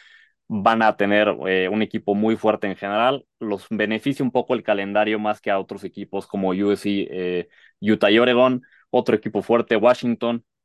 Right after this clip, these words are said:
Eh, Washington que tiene quizás al segundo mejor cuerpo de receptores después de Ohio State del college football, con, con Jabbar, eh, bueno, con más bien Romeo Ogunse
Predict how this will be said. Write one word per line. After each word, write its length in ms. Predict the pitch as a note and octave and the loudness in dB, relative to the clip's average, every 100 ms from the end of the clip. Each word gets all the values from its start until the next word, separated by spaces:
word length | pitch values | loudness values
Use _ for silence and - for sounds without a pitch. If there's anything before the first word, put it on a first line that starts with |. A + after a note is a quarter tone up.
| _ _ _ | _ _ _
Eh, 760 | - F#2 F#2 F#2 F2+ F#2 F#2 - | -10 -6 -2 -2 -2 -2 -4 -6
Washington 480 | A2 A#2 - A#2+ A2 | -4 -2 -2 -4 -4
que 100 | - | -6
tiene 460 | G2+ A2+ A2+ A2 G2+ _ | -6 -4 -4 -4 -6 _
quizás 500 | - A2 B2+ C3+ - | -12 -6 0 0 0
al 160 | B2 A2+ | -4 -4
segundo 360 | - A#2 B2+ C3 | -4 -6 -2 -2
mejor 320 | A2 A#2+ A2 | -2 -4 -4
cuerpo 360 | A#2+ A#2 A#2 | -2 -2 0
de 80 | G#2+ | -2
receptores 640 | G2 F#2+ G2+ - A2+ A2 G#2 | -2 -8 -12 -6 -4 -4 -6
después 420 | G2 - A2 G#2 | -10 -6 -4 -2
de 80 | G#2 | -4
Ohio 280 | G2 G#2 | -2 -2
State 340 | G#2 - G#2 F#2+ | -4 -6 -6 -6
del 160 | F#2 | -8
college 260 | F2+ G#2 F#2+ | -6 -6 -6
football, 440 | - A2 A2+ A#2+ - _ _ _ _ _ _ | -10 -8 -4 -4 -6 _ _ _ _ _ _
con, 400 | G2+ G2 F#2+ D#2 | -4 -2 -4 -8
con 260 | - G2+ F#2+ | -6 -4 0
Jabbar, 300 | G#2 A2 A2+ G2+ | 2 2 2 -2
eh, 180 | G2 G2 | -4 -4
bueno, 220 | G2+ G#2 | -2 -4
con 200 | - G2 | -6 -6
más 200 | G#2 A2 | -4 -4
bien 400 | A2 A2 G#2+ G#2 _ _ _ _ | -4 -4 -6 -10 _ _ _ _
Romeo 520 | G#2 A2 A#2+ A#2+ A2 | -6 -2 2 2 0
Ogunse 720 | - A2 A2+ C3+ - D3+ E3 | -4 -6 -4 -4 -4 -6 -6